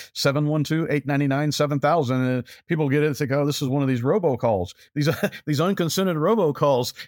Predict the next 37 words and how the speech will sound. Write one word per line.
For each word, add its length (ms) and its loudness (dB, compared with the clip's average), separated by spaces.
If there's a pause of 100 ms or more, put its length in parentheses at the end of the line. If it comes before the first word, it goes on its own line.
And 100 -2
it's 120 -2
like, 160 0
"No, 180 0
guys, 300 0
when 120 0
I 40 -2
call 240 0
you, 140 2
that, 200 2 (240)
that, 180 0
that's 180 0
just, 220 -2
I 120 2
was 160 -2
lucky 220 0
enough 200 0
to 60 -2
get 120 0
that 160 2
number, 420 0
uh, 80 0 (100)
twenty 240 0
years 240 2
ago 240 2
and 60 2
have 100 -4
kept 240 0
it 80 0
every, 280 0 (340)
ever 160 0
since, 360 -2
ending 300 0
in 120 2
seven 280 0
thousand." 460 0
So, 260 0